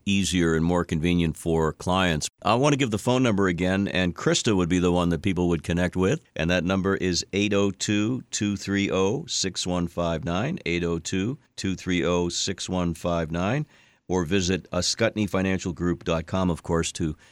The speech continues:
check out the webinars. And people can register. It's free. It's easy.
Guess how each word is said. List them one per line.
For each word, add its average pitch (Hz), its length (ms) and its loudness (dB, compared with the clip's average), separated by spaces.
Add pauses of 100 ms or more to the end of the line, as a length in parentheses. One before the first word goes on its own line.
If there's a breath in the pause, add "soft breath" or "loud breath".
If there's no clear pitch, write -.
(160 soft breath)
check 127 240 2
out 101 140 2
the 87 80 2
webinars. 95 500 2
And 101 400 2
people 117 240 -2
can 98 160 0
register. 107 640 2
It's - 240 -4
free. 113 560 2
It's 87 160 -2
easy. 107 520 0